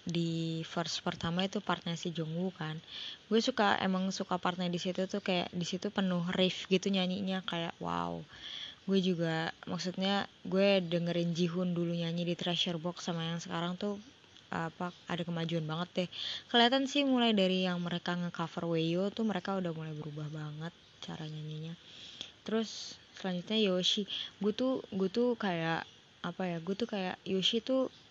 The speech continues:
nggak tahu kenapa kayak di pandangan gue tuh dia anak baik-baik banget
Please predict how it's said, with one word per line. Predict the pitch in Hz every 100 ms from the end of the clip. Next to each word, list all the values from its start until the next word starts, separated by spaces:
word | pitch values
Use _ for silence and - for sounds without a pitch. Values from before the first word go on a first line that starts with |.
| - -
nggak | 190 185
tahu | 190 185
kenapa | 180 175 226
kayak | - - -
di | 185 185
pandangan | 190 180 185 180
gue | 202
tuh |
dia | 247 254 -
anak | 214 -
baik-baik | 180 175 175 -
banget | 175 175 196 185